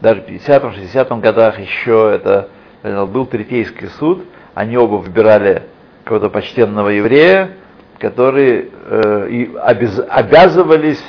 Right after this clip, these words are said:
э, ис-, вып-, выполнять его решение. Ну, как он скажет, так и будет. Вот, такое-то было, и я даже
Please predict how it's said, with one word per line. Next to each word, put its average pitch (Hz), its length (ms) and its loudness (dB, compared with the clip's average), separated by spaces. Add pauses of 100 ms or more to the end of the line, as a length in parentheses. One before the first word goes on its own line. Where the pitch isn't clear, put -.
(440)
э, 117 160 -6
ис-, 110 160 -12
вып-, 113 400 -10
выполнять 131 460 0
его 123 120 2
решение. 95 640 -2 (260)
Ну, 110 80 -16
как 120 200 0
он 110 100 -2
скажет, 135 540 0 (400)
так 123 240 0
и 139 40 -2
будет. 92 380 -4 (760)
Вот, 92 240 -4
такое-то 139 460 2
было, 185 500 4
и 110 140 4
я 123 280 6
даже 104 320 2